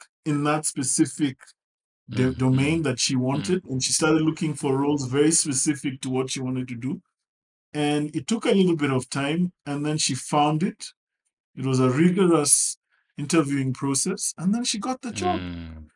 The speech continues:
Speaker 1: But it's exactly what she manifested. She, she first asked herself, "What do I want?"
Speaker 2: Yeah.
Speaker 1: And then,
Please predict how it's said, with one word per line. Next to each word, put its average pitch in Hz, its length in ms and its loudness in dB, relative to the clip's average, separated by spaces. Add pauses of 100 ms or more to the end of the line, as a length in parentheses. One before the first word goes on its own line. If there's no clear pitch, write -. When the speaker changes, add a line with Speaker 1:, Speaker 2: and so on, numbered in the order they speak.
Speaker 1:
But 165 120 2
it's 180 160 0
exactly 180 1120 2
what 165 300 2
she 180 180 2
manifested. 156 1000 -2
She, 143 240 -8
she 156 180 -4
first 196 380 0
asked 160 240 -2
herself, 151 580 -2
"What 147 300 0
do 135 280 -8
I 151 220 2
want?" 143 80 0
Speaker 2:
Yeah. 80 1400 -4 (380)
Speaker 1:
And 139 280 -4
then, 147 720 0